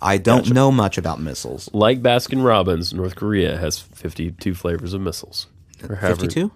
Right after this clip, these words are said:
Speaker 2: How, how many flavors do they have?
Speaker 1: I don't know.
Speaker 2: Not
Speaker 1: I don't feel like that's right, but
Speaker 2: whatever. Um, and then I know that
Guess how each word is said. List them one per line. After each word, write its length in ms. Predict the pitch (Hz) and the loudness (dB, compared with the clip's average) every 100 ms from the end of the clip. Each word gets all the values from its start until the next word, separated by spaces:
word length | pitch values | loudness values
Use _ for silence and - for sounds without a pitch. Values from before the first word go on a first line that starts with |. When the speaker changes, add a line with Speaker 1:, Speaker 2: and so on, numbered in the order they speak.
| _ | _
Speaker 2:
How, 140 | - 143 147 | -10 -8 -6
how 80 | 156 | -6
many 200 | 165 156 | -6 -6
flavors 460 | - 147 131 120 | -4 -4 -4 -8
do 160 | - 123 | -12 -12
they 60 | 117 | -12
have? 140 | 135 127 | -12 -4
Speaker 1:
I 60 | 147 | -2
don't 160 | 92 | 0
know. 120 | 92 101 - - _ _ _ _ _ _ _ _ - | -2 -6 -12 -20 _ _ _ _ _ _ _ _ -8
Speaker 2:
Not 200 | - - | -6 2
Speaker 1:
I 120 | 120 | 4
don't 180 | 139 - | 4 2
feel 140 | 135 | 2
like 160 | 117 - | 2 2
that's 200 | 98 - | -2 0
right, 320 | 101 90 85 - | 0 0 -4 -4
but 300 | 98 92 - _ - - _ _ | -4 -4 -6 _ -20 -20 _ _
Speaker 2:
whatever. 520 | - 101 67 - - - _ _ - - _ | -4 -2 -2 -6 -14 -20 _ _ -20 -20 _
Um, 460 | 120 113 110 101 104 _ _ _ - | 2 4 4 0 -6 _ _ _ 0
and 140 | 117 | 4
then 80 | 143 | 4
I 120 | 151 | 4
know 280 | 139 131 127 | 4 4 4
that 300 | 104 95 | 4 4